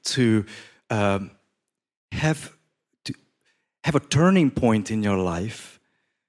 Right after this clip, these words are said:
when you run on from this r-, turning point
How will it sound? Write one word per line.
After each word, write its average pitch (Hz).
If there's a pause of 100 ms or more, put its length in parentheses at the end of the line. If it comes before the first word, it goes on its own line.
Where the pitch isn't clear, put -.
(280)
when 120
you 139 (240)
run 107 (400)
on 135
from 110
this 98
r-, 110
turning 101
point 98